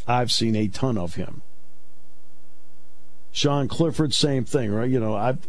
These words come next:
you know, I, I think it's safe to say that in a given year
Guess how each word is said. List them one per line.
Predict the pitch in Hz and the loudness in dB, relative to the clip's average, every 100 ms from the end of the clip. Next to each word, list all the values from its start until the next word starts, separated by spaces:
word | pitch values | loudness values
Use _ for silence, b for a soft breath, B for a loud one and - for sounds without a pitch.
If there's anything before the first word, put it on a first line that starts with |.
| - | -2
you | 117 | -2
know, | 95 87 - - - - - - - - - - | -2 -2 -2 -2 -2 -2 -2 -2 -2 -2 -2 -2
I, | 85 82 - - - - - - - - - - - | -2 -2 -2 -2 -2 -2 -2 -2 -2 -2 -2 -2 0
I | 147 | 2
think | 180 170 | 2 2
it's | 107 | 2
safe | - 147 147 123 | 2 2 0 0
to | 143 | 0
say | - - 135 131 127 127 127 | 0 2 2 2 2 2 2
that | 117 110 | 0 0
in | 127 | 0
a | 117 | 2
given | 107 98 113 117 127 107 | 0 0 0 2 2 2
year | 101 107 107 120 139 | 2 2 0 0 -2